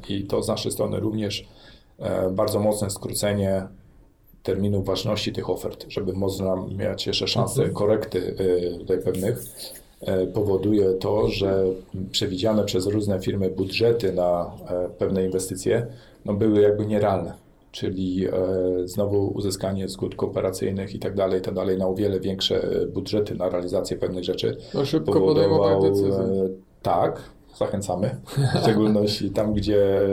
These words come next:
Speaker 1: e, swoje rzeczy oferujemy, ale w realu, e, t-, było to tak, że mamy część pos-, przesuniętych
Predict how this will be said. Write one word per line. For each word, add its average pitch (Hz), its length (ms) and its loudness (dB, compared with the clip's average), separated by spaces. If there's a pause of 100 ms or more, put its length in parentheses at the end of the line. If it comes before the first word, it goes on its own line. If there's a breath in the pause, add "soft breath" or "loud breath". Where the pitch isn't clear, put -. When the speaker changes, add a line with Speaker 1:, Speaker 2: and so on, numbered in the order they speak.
(400)
Speaker 1:
e, 95 40 2
swoje 98 220 0
rzeczy 98 240 0
oferujemy, 95 540 0 (580 loud breath)
ale 101 320 2
w 104 60 2
realu, 113 520 4
e, 110 40 2 (600)
t-, 104 80 -8
było 110 320 2
to 101 180 0
tak, 104 320 0
że 104 220 2
mamy 104 260 2
część 101 240 -2
pos-, 107 320 -4
przesuniętych 104 640 -2